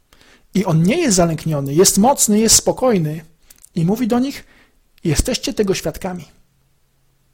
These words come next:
Czemu jesteście zmieszani i dlaczego wątpliwości budzą się w waszych sercach? W tych dniach możemy w sposób szczególny zdać sobie sprawę z tego, że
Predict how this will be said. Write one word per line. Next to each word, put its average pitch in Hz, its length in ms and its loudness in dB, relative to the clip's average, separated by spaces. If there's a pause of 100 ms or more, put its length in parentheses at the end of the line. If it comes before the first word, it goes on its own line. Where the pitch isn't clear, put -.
(800)
Czemu 330 260 -2
jesteście 208 440 0
zmieszani 165 800 -2 (280)
i 190 40 -4
dlaczego 262 400 0
wątpliwości 214 560 0
budzą 240 380 2
się - 160 -2
w 180 60 -6
waszych 170 320 -2
sercach? - 600 -6 (4000)
W - 100 -20
tych 208 160 -4
dniach 269 180 -4
możemy 240 240 -4
w - 40 -4
sposób 208 340 -4
szczególny 233 640 -4
zdać 214 240 -4
sobie 180 160 -4
sprawę 220 300 -4
z - 80 -4
tego, 214 300 -2
że 202 240 2